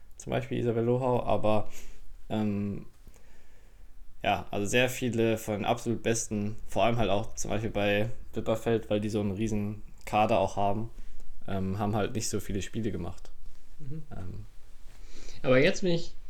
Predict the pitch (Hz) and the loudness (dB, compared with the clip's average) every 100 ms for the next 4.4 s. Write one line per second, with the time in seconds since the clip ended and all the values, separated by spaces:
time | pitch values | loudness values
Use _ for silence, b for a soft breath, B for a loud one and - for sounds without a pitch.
0 | - - 147 - 156 175 190 143 151 165 | -8 0 0 2 0 2 4 4 6 4
1 | - - - 156 151 139 - 160 190 165 | 4 -4 2 4 6 2 4 6 8 6
2 | 135 - 160 180 135 - 131 120 117 117 | 4 6 6 8 6 6 4 4 2 4
3 | 135 160 139 127 127 131 139 135 139 135 | 4 4 2 2 2 2 2 0 0 0
4 | 160 165 - | 2 4 2